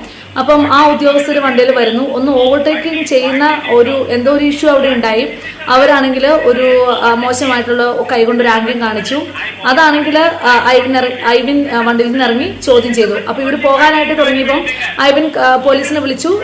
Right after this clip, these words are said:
അപ്പൊ പോലീസ് വരുന്നതിന് മുമ്പ് ഇവര് പോകാതിരിക്കാനായിട്ട് ഐവിൻ വണ്ടിയുടെ മുമ്പിൽ കയറി നിന്നു. അപ്പം അങ്ങനെയാണ് ഐവിനെ, ആ, ഇടിച്ച് തെറിപ്പിച്ച് കൊണ്ടുപോകുന്നത്. ഞാൻ വിചാരിക്കുന്ന ലോകം ഒരുപാട് മാറിയില്ലേ? നമ്മൾ ഇത്തരത്തിലുള്ള ന്യൂസ് കേൾക്കുമ്പോൾ, നമ്മളെല്ലാവരും മക്കളെ വളർത്തുന്നവരാണ്.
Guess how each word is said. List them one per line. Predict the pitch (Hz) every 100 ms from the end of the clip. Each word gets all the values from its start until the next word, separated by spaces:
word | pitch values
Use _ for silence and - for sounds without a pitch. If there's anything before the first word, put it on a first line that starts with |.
| -
അപ്പൊ | 269
പോലീസ് | 269 262 262 311
വരുന്നതിന് | 269 262 269 277
മുമ്പ് | 294 254 285
ഇവര് | 262 -
പോകാതിരിക്കാനായിട്ട് | 254 247 262 247 247 240 233 220 254 359 - - - -
ഐവിൻ | 226 233 262 262
വണ്ടിയുടെ | 220 226 226 262
മുമ്പിൽ | 262 226 247
കയറി | 247 233 226
നിന്നു. | 247 208 240 440 - -
അപ്പം | 247 254 262 254
അങ്ങനെയാണ് | 262 320 320 262 269 285
ഐവിനെ, | 240 233 247 277 - - - - -
ആ, | 233 233
ഇടിച്ച് | 233 262 262 - 320 311 311
തെറിപ്പിച്ച് | 254 262 285 285
കൊണ്ടുപോകുന്നത്. | 302 285 254 226 220 208 202 185 185 - - - - - - - - - - -
ഞാൻ | 240 294
വിചാരിക്കുന്ന | 330 320 330
ലോകം | 320 277 262 220
ഒരുപാട് | - 262 254 262
മാറിയില്ലേ? | 277 208 196 202 202
നമ്മൾ | 202 226
ഇത്തരത്തിലുള്ള | 269 262 277 277 285 277
ന്യൂസ് | 269 247 233 294
കേൾക്കുമ്പോൾ, | 247 226 220 226 226 226
നമ്മളെല്ലാവരും | 233 277 277 277 277 302 330 339
മക്കളെ | 277 - 269
വളർത്തുന്നവരാണ്. | 277 240 247 226 214 208 196 185